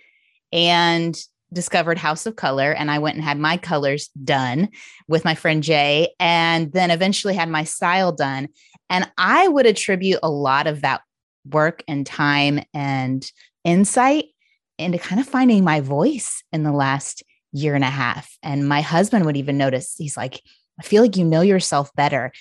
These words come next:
And it seems a little silly that knowing what colors look best on me and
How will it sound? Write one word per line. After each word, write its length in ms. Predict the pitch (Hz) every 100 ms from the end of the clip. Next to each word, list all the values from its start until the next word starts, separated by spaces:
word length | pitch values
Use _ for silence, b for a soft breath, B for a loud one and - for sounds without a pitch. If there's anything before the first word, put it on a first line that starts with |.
| B B
And 160 | 196 214
it 160 | -
seems 380 | - 269 403 453
a 80 | 320
little 240 | 285 285
silly 600 | - 370 339 247 151 156 _ _ _ _
that 220 | 196 -
knowing 480 | 220 247 320 339 285 - -
what 260 | 262 -
colors 720 | - 285 277 302 254 247 226 - _ -
look 320 | 214 254 262
best 380 | 196 208 262 -
on 220 | 240 226
me 420 | 233 226 226 226
and 220 | 185 160